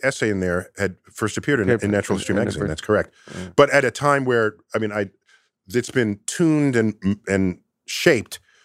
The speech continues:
Speaker 1: for an audience with a slightly shorter attention span. <laughs>
Speaker 2: Yeah.
Speaker 1: So it's
Speaker 2: Yeah.
Speaker 1: curated, mind-blowing
Speaker 2: Mm-hmm.
Speaker 1: astrophysics.
Speaker 2: Yeah, sure.
Speaker 1: And it's not astrophysics for dummies.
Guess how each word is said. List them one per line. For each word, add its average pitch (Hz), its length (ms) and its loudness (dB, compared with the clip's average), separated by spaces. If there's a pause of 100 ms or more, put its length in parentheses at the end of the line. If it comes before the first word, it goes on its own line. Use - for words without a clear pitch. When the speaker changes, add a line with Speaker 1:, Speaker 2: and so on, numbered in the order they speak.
(360)
Speaker 1:
for 113 1120 2
an 107 100 0
audience 113 340 0
with 110 100 -8
a 104 60 -2
slightly 101 340 -4
shorter 92 320 -2
attention 104 360 -4
span. - 340 -4 (100)
<laughs> 135 240 2
Speaker 2:
Yeah. 131 80 0
Speaker 1:
So 160 320 4 (200)
it's 156 180 -8
Speaker 2:
Yeah. 151 140 2
Speaker 1:
curated, 180 640 2 (720)
mind-blowing 110 1040 2 (260)
Speaker 2:
Mm-hmm. 113 100 0
Speaker 1:
astrophysics. 95 580 -2
Speaker 2:
Yeah, 139 140 4
sure. 117 220 0
Speaker 1:
And 143 80 4
it's 131 140 -2
not 170 440 4
astrophysics 117 460 -4
for 113 100 -6
dummies. 110 420 -2